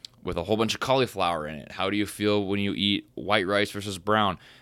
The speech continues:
This data is very, very useful. This data is something that you can use to optimize how you feel and your performance, because if you feel good, you will perform good.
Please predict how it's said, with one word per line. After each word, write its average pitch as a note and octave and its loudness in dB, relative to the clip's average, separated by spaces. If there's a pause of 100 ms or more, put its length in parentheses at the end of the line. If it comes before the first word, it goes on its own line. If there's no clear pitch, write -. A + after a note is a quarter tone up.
(420)
This D3 8 (300)
data A#2 4
is G2+ -2
very, G#2+ 2
very G2+ 2
useful. F#2 -4 (760)
This G2+ -6
data F#2+ 2
is E2+ -2
something F2+ -4
that F2 -2
you G2 0
can F#2+ -4
use G#2 4 (420)
to G#2+ -2
optimize G2 2
how G2+ 0
you G2 0
feel F2 -2
and F#2 -2
your F2 -4
performance, F#2+ -2
because F2 -6
if - -8
you F2 -6
feel E3 10
good, G#2+ 8
you F#2+ 4
will F#2+ 4
perform G#2+ 0
good. E2+ 2